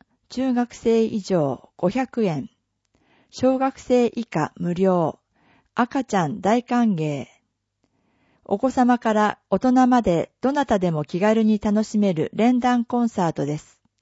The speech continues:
クラシックからポピュラーまで、ピアノの連弾って楽しいを形にします。ベートーヴェンの豆知識を学ぼう企画あり。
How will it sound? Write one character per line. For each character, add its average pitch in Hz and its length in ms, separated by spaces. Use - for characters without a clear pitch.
ク 233 140
ラ 277 140
シ 254 160
ッ 254 140
ク - 200
か 185 160
ら 156 320
ポ 269 160
ピ 247 140
ュ - 20
ラ 190 220
ー - 20
ま 156 160
で、 151 240
ピ 208 180
ア 240 60
ノ 247 100
の 240 160
連 220 240
弾 190 220
っ - 20
て 175 240
楽 214 320
し 254 300
い - 80
を 160 100
形 208 460
に 202 120
し - 180
ま 170 160
す。 - 220
ベ 262 180
ー - 40
ト 294 240
ー 240 40
ヴ 214 140
ェ - 20
ン 175 100
の 147 280
豆 214 300
知 247 160
識 - 320
を 151 200
学 196 340
ぼ 185 380
う - 140
企 240 440
画 214 60
あ 208 60
り。 156 240